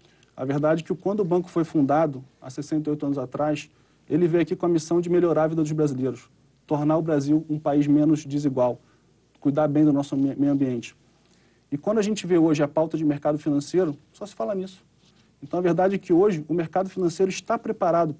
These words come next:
para o B N D E S, que é pelo qual o banco foi fundado. Então, a gente tá mudando a forma do B N D E S atuar em termos de produtos e serviços, mas de forma nenhuma mudando o objetivo do banco. A missão do banco é a mesma há sessenta e oito anos:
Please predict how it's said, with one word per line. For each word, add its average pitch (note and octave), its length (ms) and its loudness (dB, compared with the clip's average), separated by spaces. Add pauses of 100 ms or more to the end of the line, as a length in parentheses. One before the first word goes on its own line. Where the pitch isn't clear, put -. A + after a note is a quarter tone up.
(140)
para D3+ 140 2
o D3+ 40 0
B D#3 100 0
N D3+ 80 4
D C#3+ 100 0
E B2+ 40 -2
S, A#2 260 -10 (260)
que - 100 -8
é D3+ 40 -4
pelo D#3 220 -4
qual D3+ 200 -2
o D3+ 40 -2
banco D3+ 240 -4
foi D#3 120 -8
fundado. C#3 460 -8 (480)
Então, D#3 220 0
a - 20 6
gente E3+ 240 0
tá - 120 0
mudando G3+ 520 0
a G#3 80 0
forma G3 300 -4
do F#3+ 100 -4
B F#3 80 0
N F#3+ 100 0
D F#3+ 60 2
E F#3+ 40 2
S F#3 120 -4
atuar F3+ 320 -4
em - 20 -4
termos F#3+ 360 -2
de F3 200 0 (460)
produtos G3 540 0 (160)
e F3+ 60 -12
serviços, D3 520 -2 (840)
mas C#3+ 140 -2
de D3+ 100 2
forma F#3+ 300 0
nenhuma F#3 300 2 (100)
mudando D#3+ 380 2
o - 20 2
objetivo E3+ 500 0
do F3+ 80 -2
banco. C3 320 -6 (160)
A C3 80 -18
missão C#3+ 340 0
do F3 100 2
banco D#3 260 0
é - 20 -2
a E3 40 -2
mesma D#3+ 260 0
há - 20 -8
sessenta D#3 360 -6
e - 20 -2
oito D#3 180 -4
anos: - 280 -10